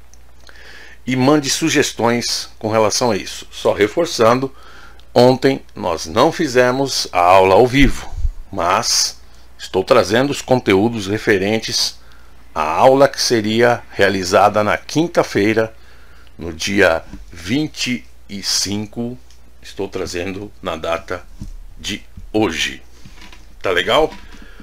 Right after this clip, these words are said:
Não esquece, se inscreve no canal, deixa os comentários e ative as notificações pra poder receber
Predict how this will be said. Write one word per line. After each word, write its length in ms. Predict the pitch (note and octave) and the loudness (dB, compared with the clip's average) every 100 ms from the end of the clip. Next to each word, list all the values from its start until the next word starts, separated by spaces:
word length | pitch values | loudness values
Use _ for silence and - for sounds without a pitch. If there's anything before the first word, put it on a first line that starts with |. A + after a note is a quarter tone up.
| - - | -12 -2
Não 100 | A#2+ | 0
esquece, 720 | A#2 C3 G#2+ - - - - - - | 2 2 2 0 -2 -4 -12 -20 -20
se 260 | - - - | -16 -10 -8
inscreve 440 | F#2 - G2+ G#2+ | -8 -6 -4 -2
no 80 | G#2 | -4
canal, 520 | - F#2 G#2 G#2 G2 - - - - - - | -4 -4 -2 -4 -6 -16 -20 -20 -20 -20 -8
deixa 320 | F2+ G#2+ - | 0 0 0
os 140 | G2 | -8
comentários 880 | - F#2 A2 F2+ F#2+ F#2+ F2 - - - - - | -10 -10 -6 0 0 0 -6 -12 -14 -18 -20 -10
e 100 | A2+ | -4
ative 300 | F#2+ - A2+ | -4 -2 -4
as 80 | G#2+ | -2
notificações 760 | G#2+ - - A2 - F2 F#2 - | -4 -6 -6 -6 -4 -6 -6 -6
pra 160 | - | -8
poder 480 | - G2 F2 E2+ F#2+ | -6 -6 -6 -8 -8
receber 600 | A#2 B2+ - F#2+ E2 F2 | -6 -4 -2 -4 -6 -8